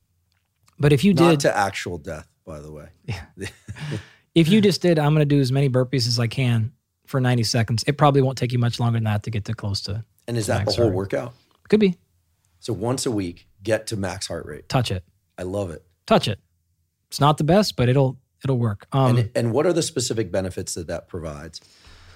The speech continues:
Speaker 1: Okay, so earlier in our, in our chat, we were, we outlined s-, the rule of specificity, specific adaptation, adaptation to impose demand. If you're never getting to that high of a pace, you're never, it would be like trying to get stronger, but only going to sixty percent.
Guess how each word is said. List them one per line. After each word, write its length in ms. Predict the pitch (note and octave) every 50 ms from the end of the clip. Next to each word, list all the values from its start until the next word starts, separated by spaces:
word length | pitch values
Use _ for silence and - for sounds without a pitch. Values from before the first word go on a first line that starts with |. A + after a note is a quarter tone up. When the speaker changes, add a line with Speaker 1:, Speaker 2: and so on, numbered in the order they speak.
| _ _ _ _ _ _ _ _ _ -
Speaker 1:
Okay, 160 | C3 C#3 A2+
so 320 | G#2 - D3+ C#3+ C3+ C#3 C3 - _ _ _ _ _ _ _ _ _ _ _ _ _ _ _ _
earlier 300 | F3 F#3+ G#3+ G#3 G3 F#3
in 60 | F3 E3
our, 280 | D#3 D3 C#3 B2 A2+ - - - - - - -
in 60 | D#3
our 100 | C3 B2+
chat, 280 | A#2+ - C#3+ C3+ C3 B2+
we 80 | B2+
were, 120 | B2+ B2 B2 - _ _ _ _ _ _ _ _ _ _ _
we 140 | - D3+ C#3
outlined 500 | C3+ C3 B2+ C3 C3 C3 B2 A#2+ A2+ - -
s-, 140 | - - - - _
the 100 | _ C#3
rule 140 | B2 B2+ B2
of 60 | A#2
specificity, 720 | G#2+ - - A2 - - - - A2 - - - - - - _ _ _ _ _
specific 480 | - - - A#2+ - E3 C#3+ D3 C#3
adaptation, 480 | C#3 C3+ C3 A#2+ - C3 A#2+ A2+ A2+ - -
adaptation 460 | B2+ A#2+ A#2+ A#2 A#2+ A2+ - - A#2
to 60 | G#2+
impose 280 | G#2+ G#2 - A2 A2 -
demand. 300 | - G#2+ A2 G#2+ G#2+ A2+ - _ - - - _ _ _ _ _
If 220 | D#3+ E3+ E3 -
you're 100 | G#3 G3+
never 320 | F3+ D#3 D#3 E3 E3 E3+
getting 300 | D#3+ C#3 D3 D3 D3 D3+ C#3+
to 80 | B2
that 180 | B2 B2 B2+ -
high 460 | - - A#2+ A2+ A2 A2 A2+ A#2+ A#2 _ _ _ _ _ _
of 80 | - B2
a 60 | A#2
pace, 240 | G#2+ - A#2+ G#2+ -
you're 80 | C#3 C3
never, 540 | C3 C3+ C#3+ D#3 E3 F3 E3+ D#3 D3 C#3+ - _ _ _ _
it 60 | F#3 F#3
would 120 | F#3 E3
be 120 | E3 F#3+
like 260 | F3+ E3 D#3 D#3 D3 -
trying 220 | - D#3+ D#3+ E3
to 60 | E3+
get 140 | D#3+ E3 -
stronger, 400 | - - D3+ C#3 C#3 C#3 C3 B2+
but 140 | A#2 B2 B2
only 160 | B2 B2+ B2+
going 180 | A#2+ A#2 A#2 A#2
to 80 | G#2+
sixty 300 | - - A2 - - A2
percent. 440 | - A2 G2+ - G#2 F#2+ G2 - -